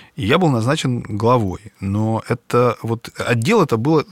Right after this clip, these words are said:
я один на тот момент, да? Вот. А на следующий день я стал получать документы уже, адресованные вот по профилю в новый отдел. Вот. Сейчас, конечно, другая ситуация, но, а, щас есть одна структура, другая структура. Вот мы должны из двух структур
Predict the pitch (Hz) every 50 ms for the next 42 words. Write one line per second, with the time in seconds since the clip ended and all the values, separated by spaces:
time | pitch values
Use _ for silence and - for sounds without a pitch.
0 | - - - 107 107 113 117 135 135 131 131 127 127 123 101 92 98 98 98 -
1 | 110 - - 104 104 101 90 90 101 110 - - - 143 135 160 190 - - -
2 | - - - - - - - 104 98 - - 95 101 - - 185 202 - - 127
3 | 180 185 139 127 131 - 147 156 170 - - 123 - 147 147 139 127 117 - 156
4 | 156 147 113 95 92 - 120 - - - 85 90 92 - - - 92 95 95 95
5 | - - 151 160 143 117 101 98 - - 107 - - 143 165 185 - - 120 95
6 | 90 - _ _ - - - - - 104 98 101 117 135 143 143 135 135 131 113
7 | 98 85 82 - - _ - - - - - - - - - _ - 110 104 101
8 | 98 92 90 87 - - - 139 139 - - 143 - - 113 117 131 135 190 233
9 | 226 - - - - 131 117 104 95 - - - 90 - - 98 95 101 101 98
10 | 101 104 - _ - - - - - - _ - - 101 98 98 95 95 95 95
11 | 92 92 92 98 - - 98 - - 101 92 - - 87 90 123 175 185 - -
12 | 113 107 - - 107 92 95 95 95 107 151 170 143 - - 117 104 - - 104
13 | 90 - - 101 98 95 95 98 104 98 98 104 107 101 - - - 101 98 -
14 | 110 107 107